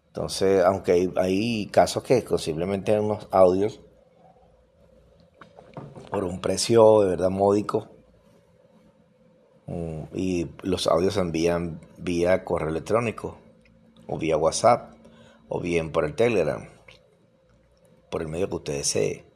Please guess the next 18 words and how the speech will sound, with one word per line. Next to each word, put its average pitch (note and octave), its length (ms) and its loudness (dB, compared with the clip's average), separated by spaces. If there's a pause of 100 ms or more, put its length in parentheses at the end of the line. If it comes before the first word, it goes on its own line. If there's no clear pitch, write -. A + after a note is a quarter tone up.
(420)
o C3 120 6
lo D#3 440 8
sube B2 240 2
a B2+ 40 4
una B2+ 180 6
nube C3+ 260 4
y D3+ 40 6
ahí F#2 200 4
lo F#2 120 2
descarga. C2 560 -2 (2250)
Bueno, C3+ 380 4 (200)
mis - 200 -6
amigos, C3+ 800 8 (680)
eh, E2+ 240 -2
este E2 180 -6
podcast F2+ 680 0 (960)
muy F2+ 120 -6
temprano, F#2 920 -2